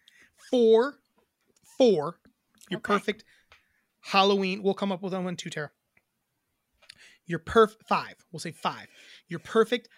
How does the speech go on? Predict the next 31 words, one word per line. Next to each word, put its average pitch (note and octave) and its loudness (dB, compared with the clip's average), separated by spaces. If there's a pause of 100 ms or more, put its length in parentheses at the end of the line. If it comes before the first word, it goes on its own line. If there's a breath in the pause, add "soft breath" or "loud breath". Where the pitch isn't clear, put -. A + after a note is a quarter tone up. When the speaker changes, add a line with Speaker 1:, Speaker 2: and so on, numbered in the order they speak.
Speaker 1:
Halloween F#3 -4
mix E3+ -8
bag C3 -10
would A#2+ -20
be. A#2+ -20 (140)
If - -12 (280)
n-, E3 -8 (240 soft breath)
no A3+ 8
rules A3+ 2
apply. C#3+ -10 (120)
Doesn't F#3+ -2
Speaker 2:
Yeah. A#3 6
Speaker 1:
matter G#3+ 2
if F3+ -6
they're G3+ -4
different F#3 -8
companies. C#3+ -14
Speaker 2:
Yes. G3+ -2
Speaker 1:
If - -
you G3 -2
could A3 4
have F#3+ 0
any B3+ -2 (200)
five G#3 6
in A3 2
that G#3+ 0
bag F#3 0
for F3+ -8
your E3+ -4
Halloween F3 -4
mix, - -12